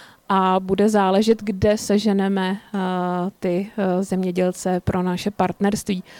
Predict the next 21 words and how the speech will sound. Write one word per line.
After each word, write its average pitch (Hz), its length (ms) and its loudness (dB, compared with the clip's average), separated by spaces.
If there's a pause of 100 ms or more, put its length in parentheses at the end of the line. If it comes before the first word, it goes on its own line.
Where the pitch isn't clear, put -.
(240)
A 220 80 0
dost 254 200 4
často 214 580 4
ti 240 140 0
mladí 214 420 2
lidé, 185 420 4
kteří 208 340 -4
teďkon 202 340 -2
začínají 262 640 2
hospodařit, 226 840 4
tak - 180 -4
si 214 120 0
nacházejí 196 460 0
spíše - 340 -8
ty 214 120 -2
pozemky 202 480 0
mimo 190 420 2 (560)
města, 226 560 -2 (880)
a 196 320 0
nebo 208 460 4
hledají, 190 760 0